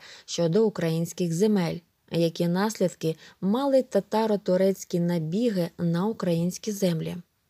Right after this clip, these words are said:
Утворення Кримського ханства та його входження до складу Османської імперії. Монгольська навала та захоплення степових просторів Причорномор'я і Криму суттєво змінили склад населення цих земель.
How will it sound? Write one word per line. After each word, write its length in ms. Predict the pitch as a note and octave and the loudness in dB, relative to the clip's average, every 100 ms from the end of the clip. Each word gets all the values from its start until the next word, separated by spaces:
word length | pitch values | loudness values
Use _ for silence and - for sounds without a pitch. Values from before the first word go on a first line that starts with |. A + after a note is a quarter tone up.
| _ _ _ _ _ - | _ _ _ _ _ -6
Утворення 640 | F3 G3 B3 F4+ E4+ D#4 D4+ | -4 0 0 2 2 0 -2
Кримського 680 | A#3 A#3+ C4 - F#3+ E3+ | 2 2 0 -2 0 0
ханства 640 | E3+ G#3+ A#3+ C#4 - - | -2 -2 0 -4 -8 -4
та 160 | B3+ F#3 | -2 2
його 300 | F3 F3 F3 | 2 2 0
входження 680 | E3 F3 F3+ F#3 A3 G#3+ A3 | -2 0 0 2 2 2 0
до 160 | F#3+ C4 | 0 0
складу 500 | - F3+ F#3+ F#3 G3+ | 0 0 0 0 -2
Османської 800 | A3 - F#3 F3+ F#3+ - F#3+ G3+ | -2 -2 -2 -2 -4 -2 -2 0
імперії. 540 | G#3 G3 E3+ D#3 D3+ _ _ _ _ _ _ _ | -2 0 -2 -2 -6 _ _ _ _ _ _ _
Монгольська 600 | F3+ G3 A#3 G#4 - - | 0 2 4 0 0 0
навала 580 | E3+ E3+ E3+ A#3 G3+ E3 D3+ - - | 2 2 0 0 0 -2 -6 -20 -16
та 120 | - E3 | -4 0
захоплення 760 | E3+ F3+ C4+ C4+ A3 G3+ F#3+ - - | 0 0 -2 4 4 4 0 -4 -20
степових 600 | - - F#3 G#3 G3 G3+ | -20 -2 0 2 2 2
просторів 540 | - G3+ F#3+ - E3+ E3+ | 2 0 0 0 -4 -4
Причорномор'я 1080 | - E3+ D#3+ F3 E3 E3+ F3 G3 G#3 G#3 G3 _ _ _ | -2 -4 -2 -4 -2 0 2 2 2 2 0 _ _ _
і 100 | F3 | -6
Криму 560 | - F3+ A3 A3+ A3+ - - | 0 2 2 0 -4 -8 -20
суттєво 500 | - D4+ - C#4 B3 | -10 -8 0 4 6
змінили 460 | G3+ G#3+ A3 G#3 | 6 4 4 4
склад 380 | F#3 - F#3 G#3 G#3 | 2 0 0 0 -2
населення 720 | E3+ E3 E3+ E3+ F#3+ F3 E3+ | -4 -2 -2 0 0 0 -2
цих 260 | - E3 | -4 -4
земель. 440 | D#3+ F#3+ G3 F3 | 0 2 2 0